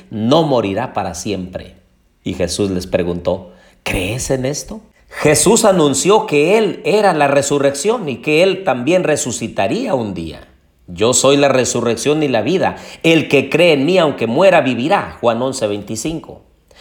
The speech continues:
No está aquí, porque ha resucitado, así como dijo: "Venid,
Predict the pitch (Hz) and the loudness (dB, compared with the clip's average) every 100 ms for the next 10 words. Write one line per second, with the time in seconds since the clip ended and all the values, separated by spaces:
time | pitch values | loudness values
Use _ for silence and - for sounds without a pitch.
0 | - - - - 98 151 208 190 - 202 | -20 -20 -20 -6 2 4 4 4 2 0
1 | 202 202 226 214 - - - - _ 160 | 0 -2 -2 -2 -4 -12 -20 -20 _ 2
2 | 170 160 160 160 208 277 262 220 190 175 | 4 4 4 4 6 6 4 2 0 -2
3 | 139 - 120 104 85 78 - _ - 120 | -4 -2 0 0 -2 -8 -16 _ -4 0
4 | 117 - 170 196 196 185 135 101 127 135 | 0 0 -2 -2 0 0 2 0 0 -2
5 | - 76 - _ - - - 95 123 101 | -4 -10 -12 _ -20 -20 -10 0 2 2
6 | 127 170 165 156 - | 2 2 2 0 -4